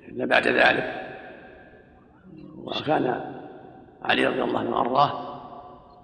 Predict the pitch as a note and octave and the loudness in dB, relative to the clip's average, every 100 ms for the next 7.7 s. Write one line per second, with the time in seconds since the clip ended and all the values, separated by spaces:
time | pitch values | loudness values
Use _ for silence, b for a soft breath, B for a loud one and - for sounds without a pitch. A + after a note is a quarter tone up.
0 | - - A2+ G#2+ G#2+ G#2+ C3+ C#3 - - | -20 -12 -2 2 4 4 6 6 4 0
1 | - - - C3 C#3 - D3 B2+ G#2 A2 | -6 -10 -6 0 2 4 6 6 6 6
2 | G#2+ A#2+ G2+ - - - - - - - | 6 6 4 0 -4 -10 -12 -14 -16 -18
3 | - - - - - - - - - - | -20 -20 -20 -20 -20 -20 -20 -20 -18 2
4 | C3 B2+ - - - - - E3 D3 C#3 | 4 6 4 -2 -6 -2 -2 0 2 4
5 | B2+ C3+ B2+ B2 B2+ C3 D3+ C#3 C#3 B2 | 6 6 6 6 6 8 10 12 12 10
6 | - - C3+ C#3 B2 - - C#2+ C#2+ B2+ | 4 0 2 4 2 2 0 0 0 0
7 | A#2 C3+ B2 D3+ E3 - | 4 4 8 8 8 4